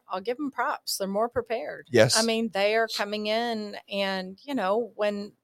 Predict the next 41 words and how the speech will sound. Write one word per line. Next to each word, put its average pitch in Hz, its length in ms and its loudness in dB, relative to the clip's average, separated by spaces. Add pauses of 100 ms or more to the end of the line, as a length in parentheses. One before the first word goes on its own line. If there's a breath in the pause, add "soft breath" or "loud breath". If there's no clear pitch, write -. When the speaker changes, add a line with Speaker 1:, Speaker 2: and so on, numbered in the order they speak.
(160)
Speaker 1:
I've, 190 220 -4
I've 185 300 -2
got - 240 0
someone 202 300 -2
looking 196 340 -4
at - 100 -6
two 214 160 -2
fifty, 220 520 0
and 220 140 -2
at 180 120 -6
first 190 240 -2
I - 20 -4
kinda 185 220 -4
cringed, 214 680 -2
and 202 200 0
then, 202 320 2 (560 soft breath)
you 240 120 2
know, 214 160 6
I'm 214 200 4
looking, 226 380 4
they're 247 120 12
willing 196 720 6
to - 120 2
go 190 220 6
Speaker 2:
Yeah. 180 140 6
Speaker 1:
out 196 100 6
a 180 60 2
little. 156 360 -2
Speaker 2:
Yeah. 123 140 12
Speaker 1:
So 208 640 8
that, 208 380 6 (180)
but - 100 -2
I 247 60 2
think 339 240 0
more 285 140 4
people 285 320 2
are 254 240 6
willing 185 360 0
to 180 120 -4
do 165 180 -4
that. - 240 -4